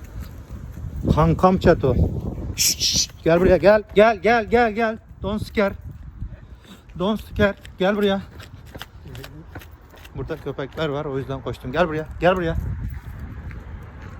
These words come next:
Çeto, Çeto, Çeto. Çık, çık, çık, çık, çık. Şişkiriyorum. Şş, şş, şş, şş, şş. Oraya değil, oraya. Şş, şş, şş, şş. Lan oğlum, arabaya lan. Hayvan.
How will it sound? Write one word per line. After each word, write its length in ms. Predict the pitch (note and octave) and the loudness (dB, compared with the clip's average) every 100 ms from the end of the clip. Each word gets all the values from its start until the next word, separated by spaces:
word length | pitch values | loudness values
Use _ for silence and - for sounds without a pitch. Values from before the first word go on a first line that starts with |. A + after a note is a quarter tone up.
| - - - - - - - - - - - - - - - - - - - - - - - - - | -16 -16 -16 -18 -16 -18 -14 -12 -12 -14 -18 -18 -18 -18 -18 -16 -16 -16 -16 -16 -18 -16 -14 -12 -8
Çeto, 220 | D#3 D3 - - - | -4 -4 -6 -18 -6
Çeto, 260 | F#3 F3+ - - - - - | -2 -2 -4 -10 -14 -14 -6
Çeto. 240 | F3+ - | 0 2
Çık, 160 | A#2+ - | 0 -2
çık, 120 | - | -10
çık, 120 | - | -12
çık, 220 | - - - | -14 -14 -16
çık. 260 | - - - - - - - - - - | -14 -14 -14 -14 -14 -14 -14 -14 -12 -10
Şişkiriyorum. 540 | - - D3+ C#3+ C3+ B2 | -8 -8 -4 -2 -2 -2
Şş, 40 | - | -6
şş, 380 | - - - - | -6 -4 -2 -2
şş, 160 | - | -2
şş, 180 | - - | -2 -2
şş. 140 | - - - - - | -4 -6 -6 -4 0
Oraya 280 | F3 F3+ F3+ | 4 6 6
değil, 140 | G#3 - | 4 4
oraya. 260 | F3 E3 - | 0 0 -2
Şş, 140 | - | -4
şş, 120 | - | -4
şş, 180 | - - | -4 -2
şş. 60 | - - - - - - | -2 -2 -4 -8 -8 -4
Lan 280 | B2 A2+ A#2 | -2 -2 0
oğlum, 340 | D3 D#3+ D#3 | 2 4 2
arabaya 540 | C#3+ D3 D3+ D#3 E3+ E3 | 2 2 4 4 4 4
lan. 140 | E3 - - - - - - - - - C#3+ | 2 0 -4 -4 -6 -6 -4 -2 -2 -4 0
Hayvan. 340 | D3 E3+ D#3+ | 2 2 2